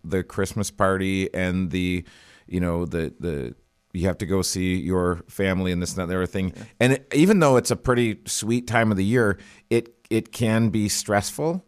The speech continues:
Speaker 2: All that running around
Speaker 1: All
Speaker 2: and
Speaker 1: that
Speaker 2: all
Speaker 1: running
Speaker 2: that.
Speaker 1: around. And
Speaker 2: Yeah.
Speaker 1: then the, the thing that, that kind of compounds that is if you have dietary restrictions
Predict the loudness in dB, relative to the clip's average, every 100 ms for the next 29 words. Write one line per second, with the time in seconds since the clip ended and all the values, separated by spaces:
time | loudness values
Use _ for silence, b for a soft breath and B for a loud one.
0 | _ -6 -2 -2 -2 -4 -4 -6 -6 -6
1 | -2 0 2 2 4 4 4 4 2 2
2 | 4 4 2 2 -2 2 2 4 4 2
3 | 0 -2 0 0 -2 _ -2 0 -2 -2
4 | 0 0 0 0 0 0 0 0 -2 -8
5 | b b 2 4 4 2 b b b 0
6 | 0 2 4 4 4 2 2 0 2 2
7 | 0 0 2 0 -2 -2 -4 -2 -2 -2
8 | -4